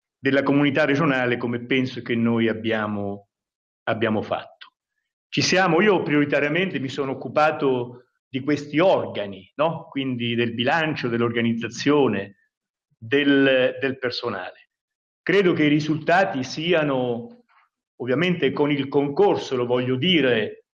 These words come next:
eh, determinante del Presidente e dei colleghi assessori,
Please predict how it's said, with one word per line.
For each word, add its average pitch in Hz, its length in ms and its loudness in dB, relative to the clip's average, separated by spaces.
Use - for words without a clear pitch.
eh, 113 180 -8
determinante 165 1700 0
del 135 440 -2
Presidente 156 920 0
e 147 120 -4
dei 135 140 0
colleghi 139 400 2
assessori, 131 880 0